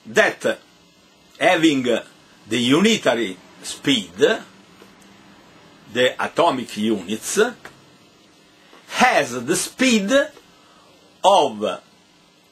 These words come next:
ten rise to ten meters every second, the atomic speed. So, in every of the three components of the space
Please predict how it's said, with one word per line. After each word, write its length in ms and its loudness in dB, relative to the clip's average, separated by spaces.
ten 460 0
rise 760 0
to 180 -10
ten 480 0
meters 880 -2
every 380 0
second, 720 -8
the 180 0
atomic 580 0
speed. 440 -14
So, 500 2
in 140 2
every 500 2
of 160 4
the 80 4
three 220 0
components 760 0
of 240 0
the 80 0
space 640 -4